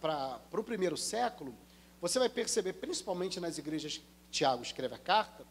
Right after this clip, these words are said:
que havia uma filosofia chamada filosofia hedonista,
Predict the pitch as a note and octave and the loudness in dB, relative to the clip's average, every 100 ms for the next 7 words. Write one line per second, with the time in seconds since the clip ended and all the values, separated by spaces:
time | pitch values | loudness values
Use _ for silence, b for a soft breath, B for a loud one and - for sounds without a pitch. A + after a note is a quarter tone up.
0 | B B B - G3+ A#3 C#4 A#3+ A3+ G#3+ | B B B -4 -2 0 2 2 0 2
1 | G#3 E3 - - A#3+ G3 A#2+ - B B | 0 0 -4 -4 -2 0 -2 -6 B B
2 | - F3 E3+ F#3+ F3+ F3 E3+ F#3+ G3+ F#3+ | -4 0 4 4 6 4 4 2 2 2
3 | - G#3 A3 A3+ A3 A#3+ F#3+ A3+ E3+ E3+ | -4 0 2 2 0 -2 0 -2 -2 -4
4 | D#3 - - | -4 -6 -10